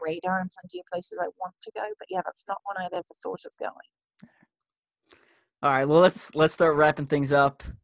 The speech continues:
Speaker 2: for real this time. Um, one, where can people find you on social media? And then two, any shout outs you wanna give to friends, families, sponsors, et cetera?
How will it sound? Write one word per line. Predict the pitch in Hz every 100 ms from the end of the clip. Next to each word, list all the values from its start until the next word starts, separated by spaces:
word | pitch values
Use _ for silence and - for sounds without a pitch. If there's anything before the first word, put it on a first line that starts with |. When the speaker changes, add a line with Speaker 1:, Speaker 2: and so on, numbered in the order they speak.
| _ _
Speaker 2:
for | -
real | 131 147 135
this | 131
time. | - 131 127 127 135 _ _ _ -
Um, | 127 127 127 - _ _ _ 131
one, | 139 170 170
where | 151 156
can | 156
people | 156 139
find | 135 147 147
you | 143
on | 131 127
social | 120 143 135 139
media? | 175 180 180 175 170
And | 131
then | 131 135
two, | 127 - 160 156 151 147 143 139 139 _ _ _ -
any | 127 131
shout | - 139 131
outs | 127 -
you |
wanna | 131 123
give | 120 123 117
to | 117
friends, | 117 131 123 117 117 -
families, | 117 117 117 113 107
sponsors, | - 113 110 117 110
et | -
cetera? | - 87 -